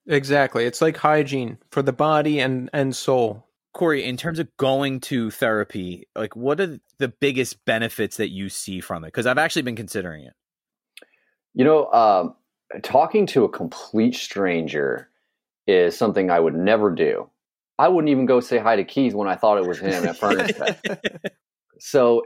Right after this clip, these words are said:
Speaker 3: just having the, it's like a blank canvas, but it, it's a real person. Like, there's just, there's no judgment.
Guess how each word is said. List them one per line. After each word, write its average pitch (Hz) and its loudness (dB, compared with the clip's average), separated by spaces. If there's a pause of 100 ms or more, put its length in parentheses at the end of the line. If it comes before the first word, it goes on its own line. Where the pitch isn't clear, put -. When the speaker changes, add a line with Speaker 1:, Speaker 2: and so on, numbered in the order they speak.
(100)
Speaker 3:
just 127 2
having 160 0 (540)
the, 104 2
it's 120 0
like 185 4
a 135 4
blank 120 0
canvas, 107 -4 (100)
but 98 0
it, 98 2
it's 98 0
a 95 2
real 98 4
person. 95 0
Like, 82 -4
there's 92 2
just, 98 0 (380)
there's 87 0
no 69 -2
judgment. 113 2